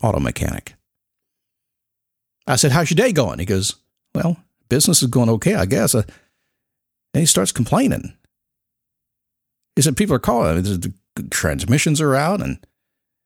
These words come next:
shocks and struts and mufflers, and it's, man, it's busy. It's crazy. I just stupid crazy." I said, "Don't you want more of that?"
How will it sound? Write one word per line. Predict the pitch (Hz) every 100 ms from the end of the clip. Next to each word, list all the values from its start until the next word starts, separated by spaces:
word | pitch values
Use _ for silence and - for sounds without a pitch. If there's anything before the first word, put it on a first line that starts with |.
| _ _ _
shocks | - 135 180 185 156
and | 147
struts | - - 143 196 -
and | - 117 - 85 107 _ 95
mufflers, | 120 170 185 196 196
and | 90
it's, | 80 -
man, | 147 175 117
it's | - - -
busy. | 220 120
It's | -
crazy. | - - 262 156 -
I | 175
just | 170 - - - _
stupid | - 330 135
crazy." | - 110 82 - - _ _ _ _ _ _ _ _ _ _ _ _ _ _ _ _
I | 151
said, | 139 104
"Don't | 120 123
you | 147
want | 147 127
more | 135
of | 202
that?" | 269 -